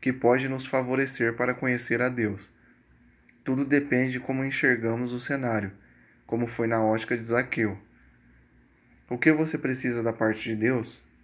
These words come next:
Faça como Zaqueu, suba o mais alto que puder e se esforce, e você verá a recompensa vindo do Senhor. Deus pode transformar sua vida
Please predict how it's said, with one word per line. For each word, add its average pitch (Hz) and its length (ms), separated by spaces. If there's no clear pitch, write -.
Faça 123 300
como 135 200
Zaqueu, 131 560
suba 123 240
o 123 60
mais 135 280
alto 127 260
que 131 120
puder 117 580
e 127 60
se 147 140
esforce, 113 580
e - 80
você 113 300
verá 120 280
a 123 40
recompensa 123 720
vindo 120 280
do 120 120
Senhor. 113 440
Deus 123 220
pode 127 280
transformar 127 560
sua 127 200
vida 117 420